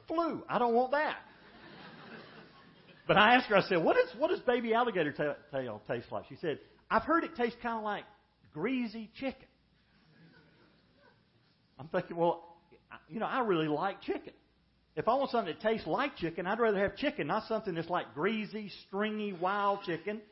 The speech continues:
Give me real chicken. But all people are doing is taking something you're unfamiliar with and try to use something you are familiar with to describe it. That's what they were doing with Jesus. "So who do they say that I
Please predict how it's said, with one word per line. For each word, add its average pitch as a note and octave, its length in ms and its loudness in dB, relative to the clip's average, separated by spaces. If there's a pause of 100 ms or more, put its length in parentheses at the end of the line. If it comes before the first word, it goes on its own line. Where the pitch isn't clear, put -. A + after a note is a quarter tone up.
(320)
Give A#3+ 180 0
me B3 360 -2
real C4 260 2
chicken. D#4+ 400 -6 (1300)
But F#3+ 100 4
all C#4 160 8
people C#4+ 300 4
are G3 100 6
doing B3+ 320 4
is F3 160 -4
taking A3 300 0
something A3 400 0
you're F#3 160 0
unfamiliar F#3+ 580 2
with F3 300 2
and D3+ 120 -10
try G#3 220 0
to G#3 80 2
use G3 280 -4
something G#3 340 -2
you E3+ 140 0
are B3 160 4
familiar F3 360 -2
with G3 200 0
to F#3 80 -10
describe B3 440 -10
it. C3+ 60 -8
That's E3+ 200 -6
what D#3+ 140 -4
they C#3+ 80 -4
were C3+ 80 -6
doing C3 180 -6
with A2 120 -10
Jesus. G#2+ 260 -12 (1500)
"So F3+ 80 0
who D4+ 180 4
do D#4 80 -2
they B3+ 180 2
say A#3+ 320 -4
that G#3 160 0
I G#3 180 0